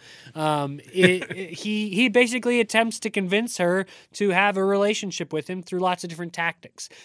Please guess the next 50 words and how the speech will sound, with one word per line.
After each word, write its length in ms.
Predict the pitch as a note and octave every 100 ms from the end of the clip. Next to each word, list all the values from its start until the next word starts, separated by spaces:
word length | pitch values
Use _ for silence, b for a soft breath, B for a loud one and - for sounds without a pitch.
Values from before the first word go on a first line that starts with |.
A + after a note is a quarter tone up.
| -
The 80 | G3
basic 320 | B3+ C#4 B3
sweep 300 | - A3+ A3
is 120 | F#3
that 120 | G3
he 140 | - B3
believes 420 | A3+ A3 G#3+ E3
there 140 | F#3+
is 100 | F3+
some 220 | - A3+
sort 200 | G#3+ A3
of 140 | F#3+ D3+
dark 320 | D#3+ F3 F3
secret 540 | - E3+ - D3 F3 - B B
that 120 | - D3
Sally 520 | - D#3 D#3+ E3 E3+
has 160 | D#3+
been 200 | D#3 D#3+
holding 380 | D3 D#3 D3+ C#3
from 160 | C3 C#3
him. 120 | D#3+
He 60 | C#3+
believes 360 | C3+ D3 D3+
this 120 | D3+
because 240 | - C#3+ C#3
he's 120 | C3
talked 260 | - C#3+ -
with 100 | C#3
her 100 | C#3
aunt 280 | C#3 C3+
about 260 | C3+ A#2+ A2
it, 160 | D#3+ - B B B
and 300 | - D#3+ D#3+
that 140 | D#3+ D3
he 120 | F3
needs 340 | F3 F3 E3 -
to 380 | F3 E3 D#3+ D3 b b _
get 240 | G#3 -
her 220 | E3+ F#3 F3+
to 220 | - E3+
reveal 460 | D#3+ D3+ F#3 F#3+
that, 280 | D#3+ D#3 D3+
and 120 | C#3+
that's 180 | D3 D3+
gonna 160 | D#3+ D3
be 100 | C#3
sort 220 | - D3
of 60 | C3+
the 80 |
key 440 | B2+ - E3 D3+